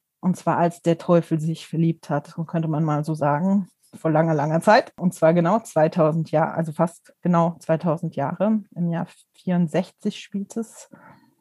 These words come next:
Und, äh, da wird sich der Bell verlieben. Und darum geht's eben auch in meinem neuesten Buch gerade. Ähm, das ist der Teil eins.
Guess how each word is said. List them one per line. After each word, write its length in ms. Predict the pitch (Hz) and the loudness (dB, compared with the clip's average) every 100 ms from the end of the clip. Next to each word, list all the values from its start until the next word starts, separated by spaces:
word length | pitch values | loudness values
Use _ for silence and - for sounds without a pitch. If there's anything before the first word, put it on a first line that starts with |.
| _ - | _ -4
Und, 360 | 160 156 147 | -2 -2 -4
äh, 180 | 151 160 | 0 2
da 160 | 160 160 | 2 0
wird 160 | 170 | -2
sich 280 | - 175 - | -6 -8 -6
der 120 | 185 | -4
Bell 320 | 170 180 196 - | 0 0 0 -4
verlieben. 580 | - 175 190 226 226 _ _ - - - | -2 0 2 0 -2 _ _ -20 -20 -8
Und 240 | 170 - | -8 0
darum 220 | 165 175 170 | 2 4 2
geht's 240 | 165 - | -4 -6
eben 240 | 160 156 | -6 -4
auch 280 | - 151 - | -4 -6 -4
in 160 | 160 165 | -2 0
meinem 520 | 160 156 151 160 156 _ _ _ _ _ - | 0 0 -2 -4 -8 _ _ _ _ _ -8
neuesten 500 | 156 151 170 - 175 | -4 -4 -4 -4 -4
Buch 260 | 214 214 | -4 -6
gerade. 360 | - 202 220 - _ _ _ | -2 0 -2 -6 _ _ _
Ähm, 300 | 180 156 165 | -6 -4 -4
das 220 | 165 156 160 | -6 -8 -10
ist 120 | - | -10
der 120 | 143 | -10
Teil 320 | - 156 143 | -8 -8 -8
eins. 640 | - 151 196 277 - - | -4 0 2 0 -4 -20